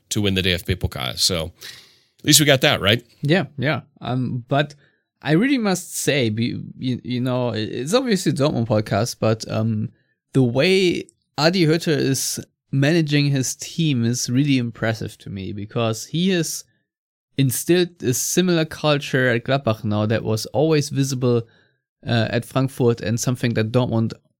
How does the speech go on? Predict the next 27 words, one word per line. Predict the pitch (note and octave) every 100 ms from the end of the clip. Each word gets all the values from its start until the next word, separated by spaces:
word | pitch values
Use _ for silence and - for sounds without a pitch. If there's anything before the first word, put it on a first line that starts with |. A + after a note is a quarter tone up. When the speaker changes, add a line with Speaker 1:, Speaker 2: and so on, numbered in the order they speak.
| _ _ -
Speaker 2:
immensely | C#3 C#3+ B3 - B2+
struggled | - A2 G2 G#2 G#2+
with. | G#2+ D#3 - -
And | A#2 A#2 A2+ A#2
obviously | - C3+ B2 B2 A#2+ A2+
the | A2+
one | A2 A#2+
nil | A#2+
loss | A2+ A#2+ - -
recently | B2+ - A#2 A#2
against | A#2 A#2 A2 -
Gladbach, | A#2 - A2 G#2+ -
uh, | G#2 G#2+ - _ _
speaks | - - E3+ -
to |
this | D3 C3+ C3 - _ _
as | A#2 A2+ -
well, | D#3 G3
is | A#2+ - A#2+ -
that | A2 G#2 - _ _ _ _ _ _ -
Gladbach | C3 E3 - G#3+ E3+ - _ _ -
players | - D3+ D#3 D3 -
now | A2+ A#2 A#2+ B2 -
are | F2 F#2+ G2
just | G#2 G#2+ -
very | A#2+ G#2+ A2+ C#3+
brutal. | B2 C#3 D3+ G#2+ -